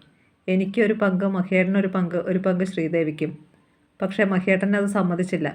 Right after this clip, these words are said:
ഞാനും ശ്രീദേവിയും കോടതിയിൽ പോയി. സിവിൽ കേസല്ലേ. കുറേ കാലം നീണ്ട ഭാഗ ഉടമ്പടിയിൽ മുളവുകാട് സ്ഥലത്തെക്കുറിച്ച് വ്യക്തത ഇല്ലാതിരുന്നതുകൊണ്ട് നിലവിലുള്ള സ്ഥിതി തുടരാൻ തന്നെയാ കോടതി വിധിച്ചത്. അതായത്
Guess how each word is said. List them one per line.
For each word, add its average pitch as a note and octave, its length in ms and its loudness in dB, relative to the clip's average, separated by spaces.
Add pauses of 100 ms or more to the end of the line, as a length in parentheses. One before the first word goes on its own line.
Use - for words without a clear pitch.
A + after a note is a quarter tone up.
(200)
ഞാനും F3+ 320 2
ശ്രീദേവിയും F#3+ 600 2
കോടതിയിൽ F3+ 480 2
പോയി. D3+ 260 0 (220)
സിവിൽ F3+ 340 0
കേസല്ലേ. F#3 480 0 (380)
കുറേ F3+ 240 2
കാലം F#3+ 320 2
നീണ്ട F3+ 260 4
ഭാഗ F3+ 360 2
ഉടമ്പടിയിൽ F3+ 580 2
മുളവുകാട് F#3 560 2
സ്ഥലത്തെക്കുറിച്ച് F#3 720 0
വ്യക്തത F3 460 0
ഇല്ലാതിരുന്നതുകൊണ്ട് F3+ 840 2 (500)
നിലവിലുള്ള G3+ 460 4
സ്ഥിതി F#3+ 300 0
തുടരാൻ F#3+ 380 2
തന്നെയാ F#3 380 4
കോടതി E3+ 400 0
വിധിച്ചത്. D3+ 440 -2 (560)
അതായത് G3 420 4